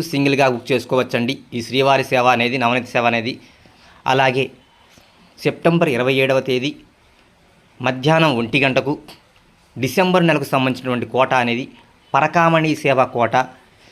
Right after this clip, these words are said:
విడుదలవుతుంది. పరకామణి సేవ అనగా తిరుమల శ్రీవారి ఆలయంలో భక్తులు హుండీలో సమర్పించేటువంటి కానుకలను, డబ్బులను, బంగారు,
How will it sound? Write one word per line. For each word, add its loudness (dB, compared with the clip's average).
విడుదలవుతుంది. 0
పరకామణి 4
సేవ 2
అనగా 0
తిరుమల 6
శ్రీవారి 2
ఆలయంలో 2
భక్తులు 4
హుండీలో 6
సమర్పించేటువంటి -2
కానుకలను, 0
డబ్బులను, 2
బంగారు, 4